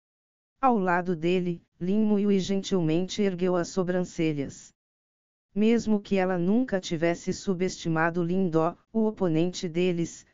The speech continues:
desta vez, era o Império das Nuvens do Vento,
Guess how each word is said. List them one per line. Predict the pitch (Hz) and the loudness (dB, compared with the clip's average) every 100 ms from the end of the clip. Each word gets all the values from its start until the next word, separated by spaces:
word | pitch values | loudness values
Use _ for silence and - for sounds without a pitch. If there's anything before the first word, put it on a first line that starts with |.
| _ | _
desta | 156 214 - 202 | 0 0 2 -2
vez, | 165 151 165 - - _ _ | -2 0 0 0 -8 _ _
era | 185 185 185 | 2 2 2
o | 185 | 0
Império | 175 175 180 185 170 | 0 0 0 0 0
das | 170 147 | -2 -2
Nuvens | 147 151 185 190 180 | 0 0 0 -2 -4
do | 156 185 | -2 -4
Vento, | 151 190 196 190 | 0 -2 -2 -6